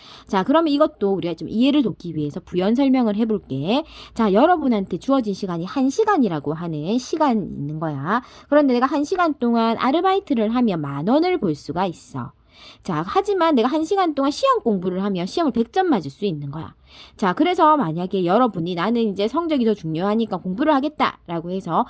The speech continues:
한 시간 동안 열심히 공부를 해서 시험을 백 점 맞았어. 자, 그러면 여러분이 포기한 것은 뭐야? 만 원이지, 만 원.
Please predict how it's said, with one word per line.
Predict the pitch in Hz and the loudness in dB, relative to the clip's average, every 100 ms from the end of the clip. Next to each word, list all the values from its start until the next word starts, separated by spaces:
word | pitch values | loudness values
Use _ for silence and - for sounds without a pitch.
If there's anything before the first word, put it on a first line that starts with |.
| - | -6
한 | - 339 | -4 0
시간 | 403 392 277 | 2 0 0
동안 | 208 160 | 0 0
열심히 | 165 214 | 0 -2
공부를 | 190 170 202 302 226 | -4 -4 -2 0 0
해서 | 156 160 175 254 | -2 0 0 0
시험을 | - 330 254 | 0 0 0
백 | 190 - | -2 -2
점 | 240 | -2
맞았어. | 139 - - - - _ - - - | -2 -8 -18 -18 -20 _ -20 -20 -4
자, | 214 | 0
그러면 | - 359 392 269 | 4 4 6 6
여러분이 | 311 403 349 311 | 6 6 2 -2
포기한 | - 370 330 415 427 | -2 -2 2 2 2
것은 | 277 240 202 | -2 -2 -2
뭐야? | 147 156 254 | -2 0 -2
만 | 254 139 151 | -2 -6 -2
원이지, | 196 233 233 151 | 2 2 0 -6
만 | 143 139 | -8 -8
원. | 147 | -8